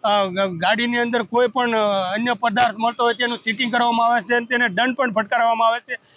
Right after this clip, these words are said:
અને તેના ઉપર કાયદેસરની કાર્યવાહી પણ કરવામાં આવે છે. ત્યારે આપણે અત્યારે જોઈએ કે આપણે જે એ ડિવિઝનના એસીપી વિપુલ પટેલ સાહેબ અત્યારે, અત્યારે ઉપસ્થિત છે, તો આપણે તેમની સાથે આપણે વાત કરીશું.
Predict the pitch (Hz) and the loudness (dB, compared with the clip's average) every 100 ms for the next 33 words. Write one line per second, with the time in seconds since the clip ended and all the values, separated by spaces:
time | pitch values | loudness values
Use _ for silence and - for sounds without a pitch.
0 | - 214 233 240 226 240 240 247 214 196 | -8 -2 0 0 0 0 0 0 -2 0
1 | 220 240 214 240 247 208 214 233 247 247 | 0 0 -2 -2 -2 0 2 2 2 0
2 | 254 214 240 240 240 240 226 233 240 240 | -2 0 0 2 2 0 -2 -2 0 2
3 | 233 254 240 - 247 226 233 247 - - | 2 0 -2 0 0 2 0 -2 -4 -14
4 | - - 233 226 240 240 208 247 - - | -16 -2 2 2 2 0 2 2 0 -8
5 | _ - 233 247 240 240 233 240 233 226 | _ -2 2 2 2 0 0 0 2 2
6 | - 233 220 220 247 233 233 247 240 233 | 0 -2 0 0 0 0 0 0 0 0
7 | 240 240 226 240 240 226 202 175 208 247 | 0 0 0 0 2 2 0 -2 -4 0
8 | 233 220 208 240 - 247 - 233 233 226 | 2 2 2 0 0 -2 0 0 2 2
9 | 247 226 233 233 214 233 220 233 220 208 | 0 0 2 2 0 0 0 0 2 2
10 | 214 226 180 | 0 -2 -4